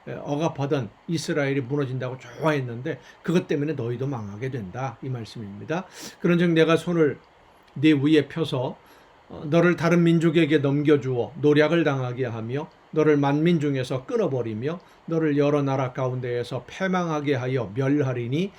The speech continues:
내가 주 여호와인 줄을 너희가 알리라 하셨다 하라. 주 여호와께서 이같이 말씀하셨느니라. 모압과 세일이 이르기를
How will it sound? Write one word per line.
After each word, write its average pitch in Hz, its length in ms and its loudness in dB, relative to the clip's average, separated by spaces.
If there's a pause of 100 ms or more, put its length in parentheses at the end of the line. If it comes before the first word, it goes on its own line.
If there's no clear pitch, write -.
(220)
내가 139 500 -2
주 160 340 0
여호와인 151 680 2
줄을 156 380 2 (120)
너희가 131 460 -4
알리라 147 640 -2
하셨다 143 440 -8
하라. 135 340 -6 (360)
주 196 260 2
여호와께서 175 560 2
이같이 165 320 -2
말씀하셨느니라. 143 1000 -4
모압과 147 560 2
세일이 160 440 -2
이르기를 131 680 -6